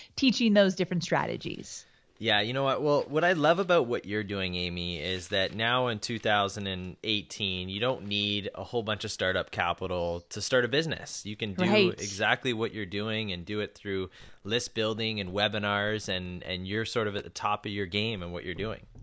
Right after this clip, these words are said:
Speaker 1: It, you know, it's so true that you don't need a lot of money. But when I look back at when I started, I don't ever remember thinking, "Okay, I have to have a certain amount of money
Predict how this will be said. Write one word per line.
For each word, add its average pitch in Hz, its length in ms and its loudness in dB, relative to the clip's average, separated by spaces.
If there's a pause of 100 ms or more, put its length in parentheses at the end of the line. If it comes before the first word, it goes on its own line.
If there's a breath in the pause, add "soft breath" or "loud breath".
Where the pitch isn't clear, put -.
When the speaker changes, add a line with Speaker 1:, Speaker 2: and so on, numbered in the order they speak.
(480)
Speaker 1:
It, - 360 -2
you 240 160 6
know, 240 140 8
it's 233 160 0
so 277 160 6
true 269 240 0
that 226 120 4
you 196 120 4
don't 196 180 4
need 208 160 4
a 196 60 6
lot 190 180 8
of 180 80 6
money. 175 300 6
But - 240 -2
when 208 120 6
I 208 120 6
look 233 260 4
back 214 320 4
at 185 160 2
when 190 160 0
I 185 80 2
started, 190 580 2 (300 loud breath)
I 208 80 2
don't 254 200 8
ever 233 240 6
remember 208 420 4
thinking, 190 420 2
"Okay, 202 220 4
I 180 80 6
have 185 220 0
to 202 80 2
have 175 100 2
a 170 40 0
certain 220 520 4
amount 190 320 6
of 180 60 6
money 180 400 6